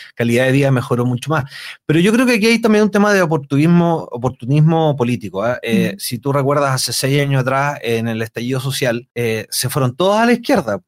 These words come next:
Speaker 1: y teníamos a actuales parlamentarios de, de centro, centro-izquierda, que estaban en las calles haciendo el, el que baila pasa,
Speaker 2: Ujú.
Speaker 1: apoyando a estos violentistas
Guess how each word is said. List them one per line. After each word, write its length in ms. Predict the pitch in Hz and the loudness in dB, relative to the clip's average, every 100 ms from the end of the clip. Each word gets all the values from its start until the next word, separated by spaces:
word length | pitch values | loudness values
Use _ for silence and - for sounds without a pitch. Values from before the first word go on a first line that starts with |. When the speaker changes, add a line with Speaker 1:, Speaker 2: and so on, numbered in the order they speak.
| _ - | _ -8
Speaker 1:
y 120 | 123 | -2
teníamos 560 | 135 143 147 139 139 139 - _ | 0 0 0 2 2 0 -10 _
a 140 | 117 | -4
actuales 480 | 117 - 139 139 139 | -4 -4 -2 0 0
parlamentarios 880 | 139 120 113 117 - 160 151 165 156 | -2 -4 -2 -4 -2 0 2 2 0
de, 320 | 127 120 113 - | -2 -4 -6 -8
de 280 | 113 104 | -8 -8
centro, 580 | 107 - 175 151 135 123 | -8 -4 -4 -4 -4 -4
centro-izquierda, 800 | - 127 - 120 - 160 143 151 156 - _ _ | -4 -6 -6 -8 -2 0 0 -2 -4 -18 _ _
que 100 | 135 | -8
estaban 360 | 139 131 131 131 | -4 -2 0 0
en 80 | |
las 120 | 123 - | -2 -4
calles 500 | 143 139 143 151 147 - | -2 0 0 0 -2 -4
haciendo 400 | 113 - 123 127 | -6 -4 -2 -2
el, 340 | 123 120 120 - | -2 -4 -6 -6
el 160 | 110 | -10
que 100 | 123 | -4
baila 280 | 117 113 113 | -2 0 -2
pasa, 760 | 170 175 170 165 - 143 139 139 | 0 2 2 0 0 0 0 2
Speaker 2:
Ujú. 220 | 185 202 | 2 2
Speaker 1:
apoyando 600 | 117 123 135 135 131 131 | 0 0 0 0 2 2
a 300 | 117 120 120 | 2 2 0
estos 420 | 117 - 123 117 - _ _ _ | -4 -4 -2 -2 -6 _ _ _
violentistas 720 | 117 127 123 120 160 147 - | -6 -2 -2 -4 -4 -6 -6